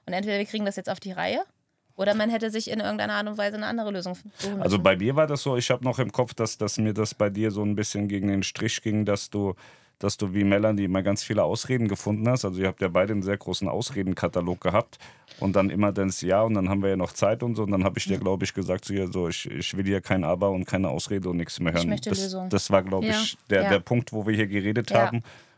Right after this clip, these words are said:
Speaker 2: wo dann auch wieder der Vollkasper Dusti da ins Spiel
Speaker 1: Genau.
Speaker 2: kam.
Speaker 1: Wo wir dann überlegt haben, ne, also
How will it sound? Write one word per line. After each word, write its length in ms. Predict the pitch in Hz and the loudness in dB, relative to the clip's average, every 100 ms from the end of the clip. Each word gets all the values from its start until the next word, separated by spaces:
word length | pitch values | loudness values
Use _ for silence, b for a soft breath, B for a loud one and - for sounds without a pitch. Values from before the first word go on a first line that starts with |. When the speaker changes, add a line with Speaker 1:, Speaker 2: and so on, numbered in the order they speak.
| B | B
Speaker 2:
wo 100 | 101 | 0
dann 180 | 98 98 | 4 2
auch 180 | 92 104 | 0 0
wieder 180 | 98 95 | 0 2
der 160 | 95 | 0
Vollkasper 1120 | - - - - 107 95 117 104 - 101 98 92 | -2 -8 -12 0 0 2 0 0 0 2 2 0
Dusti 500 | 95 101 - 98 85 | -2 -4 -2 -2 0
da 180 | 82 80 | 0 0
ins 200 | 82 - | -2 -4
Spiel 260 | - 82 | -6 -4
Speaker 1:
Genau. 180 | 330 302 | 0 0
Speaker 2:
kam. 200 | 190 196 b b b b b _ _ _ | 0 -4 b b b b b _ _ _
Speaker 1:
Wo 100 | 202 208 | 0 2
wir 60 | |
dann 140 | 208 214 | 2 2
überlegt 400 | 208 214 240 269 | 2 2 0 0
haben, 240 | 240 247 B B - | 0 -2 B B -2
ne, 180 | 233 247 | 0 0
also 200 | 220 | 0